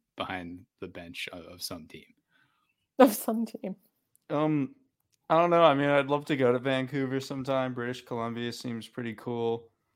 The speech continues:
Speaker 2: It's very pretty
Speaker 3: Um,
Speaker 2: there.
Speaker 3: I,
Speaker 1: I'd like to
Speaker 3: I
Speaker 1: go as
Speaker 3: don't,
Speaker 1: well.
Speaker 3: I don't, my only quarrel with all of the firings and hirings was that it blew up my fucking phone. Um, I got so many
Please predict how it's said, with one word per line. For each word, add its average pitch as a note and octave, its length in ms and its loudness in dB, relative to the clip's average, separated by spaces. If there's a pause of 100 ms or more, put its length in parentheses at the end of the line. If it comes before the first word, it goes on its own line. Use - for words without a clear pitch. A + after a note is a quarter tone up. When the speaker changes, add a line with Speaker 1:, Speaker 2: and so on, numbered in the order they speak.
(220)
Speaker 2:
It's - 140 -12
very A#3 260 6
pretty G3 200 -2
Speaker 3:
Um, F#3+ 40 -10
Speaker 2:
there. G#3 280 -4 (720)
Speaker 3:
I, B2 100 4
Speaker 1:
I'd B2 80 6
like C3+ 120 -8
to D3+ 80 0
Speaker 3:
I D3+ 160 10
Speaker 1:
go D#3+ 160 12
as D3+ 60 6
Speaker 3:
don't, C3+ 80 2
Speaker 1:
well. - 200 -12 (680)
Speaker 3:
I D3 80 2
don't, - 1200 0
my E3+ 300 8
only F3+ 640 6
quarrel C#3+ 680 0
with B2+ 220 2 (600)
all C3+ 320 4
of B2+ 100 -8
the B2 520 0
firings A#2+ 720 -2
and A#2 180 -8
hirings A2+ 680 -4
was A2+ 220 -12
that A2+ 180 2
it G#2+ 160 -4
blew C3 280 2
up B2+ 140 8
my A#2 160 -2
fucking A2+ 400 -8
phone. G#2+ 440 -6 (180)
Um, A#2 580 -6
I A#2+ 60 -6
got A#2 200 -6
so C3 300 0
many C3 500 2